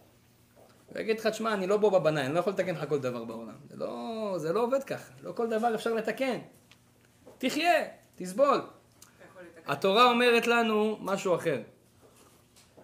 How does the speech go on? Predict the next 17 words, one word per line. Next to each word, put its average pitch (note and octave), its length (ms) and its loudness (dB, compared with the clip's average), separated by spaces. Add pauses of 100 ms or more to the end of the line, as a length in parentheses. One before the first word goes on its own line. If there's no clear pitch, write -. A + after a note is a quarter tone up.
(340)
אני G3 180 -2
כשקצת A3+ 380 0
נחשפתי G3 760 0 (160)
לספרים, F3 680 -2
שלא A3 260 2
כולם G3 340 0 (260)
לומדים D3 320 -4
אותם, B2+ 260 -6 (1300)
ספרים G#3 340 -2
הפנימיים G#3 480 -2
יותר, D3+ 380 -2 (1400)
ראיתי G#3+ 240 -2
שחכמינו G#3 640 -2
מתעסקים D4 540 -2
בכל B3+ 240 0
הדבר A3+ 240 0
הזה. G3 340 -2